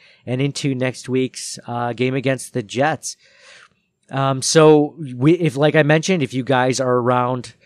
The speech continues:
the Waterloo, New York area next Sunday, uh, you know, come by, stop by, have a visit. We will be at the, uh, DraftKings Sportsbook at, uh, Del Lago. So, uh, see us there if you want. We have a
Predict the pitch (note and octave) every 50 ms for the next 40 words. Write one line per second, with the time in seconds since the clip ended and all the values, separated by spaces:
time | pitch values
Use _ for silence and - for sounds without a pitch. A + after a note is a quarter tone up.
0 | _ _ - _ _ _ - C3+ A#2+ B2 B2+ C3 C3 C3+ B2+ C3 C3 B2 B2+ C3
1 | C3 B2+ B2 A#2+ B2 A#2+ A#2+ A#2+ B2+ C3+ C#3 C3 B2 B2 - - - - - B2+
2 | C3 D3 F#3 G3 G#3 G#3+ G#3 - - A#2 A2+ A2+ - _ _ _ _ _ _ -
3 | - A#2+ A#2 A#2 A#2 - - B2+ B2 A#2+ B2+ C#3 D3 C#3+ - - - B2 A#2+ -
4 | - B2+ C3 D3 E3 F3 - _ _ _ _ _ _ _ _ - C3+ B2+ C#3 B2
5 | A#2+ D3 D3 D#3 G3+ G#3 F3 C#3+ A#2 B2+ C3 B2+ C3 C3 A#2 G#2+ C3 C3 C3+ C3
6 | C3 - - C3 B2+ B2 B2 B2+ B2 A#2+ A2+ - B2+ C3 C3 - - C#3+ B2+ -
7 | - C3+ C#3 D3 - - - D#3+ D#3 - D3+ C#3 C3 C#3+ C#3+ C#3+ C#3+ C#3+ C#3+ -
8 | _ _ _ _ _ _ _ _ - C#3 D3 D3+ D3+ E3 G3+ A3 C3+ B2 A2 G#2
9 | - - - C#3+ C3 B2+ C3 C3 B2+ B2+ B2+ B2+ B2 - - D3+ D#3 D3+ - -
10 | D3 D3+ D#3+ D#3 - D#3+ C#3+ C#3 D3 E3 F#3 - C#3 C3 C3 B2+ C3+ C3+ C#3 C#3+
11 | C3 A2+ C3 C#3+ C#3 C#3+ C#3+ C#3+ C#3 C#3+ C3+